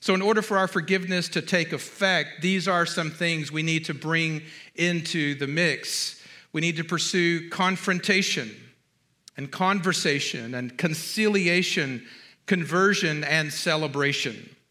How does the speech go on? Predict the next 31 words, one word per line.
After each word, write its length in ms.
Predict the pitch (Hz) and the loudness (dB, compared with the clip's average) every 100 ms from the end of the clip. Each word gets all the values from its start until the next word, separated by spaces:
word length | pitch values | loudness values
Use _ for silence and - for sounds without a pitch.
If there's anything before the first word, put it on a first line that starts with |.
| _ _ _ _ - | _ _ _ _ -2
We 80 | |
need 140 | 175 180 | -2 0
to 60 | |
practice 840 | 165 - 208 214 - 185 160 156 - - | -2 2 2 2 -2 -2 0 -2 -6 -2
all 360 | 170 190 202 | 0 2 2
of 140 | 180 151 | 0 0
these 320 | 170 160 - | -4 -4 -6
things 600 | 180 175 143 135 123 - - - - | -2 -2 -2 -6 -8 -12 -16 -20 -8
if 160 | 156 165 | -6 -4
we're 80 | 151 | -2
going 260 | 160 156 | 0 0
to 400 | 156 165 147 139 127 - - _ _ _ _ _ _ _ _ _ - | 0 -2 -2 -2 -8 -18 -20 _ _ _ _ _ _ _ _ _ -6
enjoy 460 | 160 147 151 165 165 | -4 -4 -2 0 -2
forgiveness 840 | 165 147 170 165 151 120 - - | -2 -2 -2 -2 -6 -8 -8 -10
and 280 | - 139 127 151 | -8 -8 -8 -8
in 100 | 151 | -4
order 220 | 156 151 | -4 -4
for 180 | 151 139 | -6 -6
forgiveness 600 | - 131 151 151 135 - | -6 -2 -2 -2 -8 -6
to 80 | 151 | -4
have 260 | 151 143 | -2 -2
its 140 | 135 - | -6 -12
proper 640 | - 160 151 151 131 123 - _ | -6 -2 -2 -4 -8 -8 -16 _
effect. 680 | 135 - 160 139 135 - - _ _ _ _ - _ _ _ - | -14 -8 -2 -2 -4 -12 -18 _ _ _ _ -20 _ _ _ -2
Now, 140 | 156 | 0
I 140 | 180 190 | 2 0
grant 480 | 165 202 226 220 190 | 2 2 4 2 0
at 100 | 165 | 0
the 120 | 180 | 0
outset 560 | 190 190 - 175 156 | 0 0 0 0 0
that 120 | 160 | -2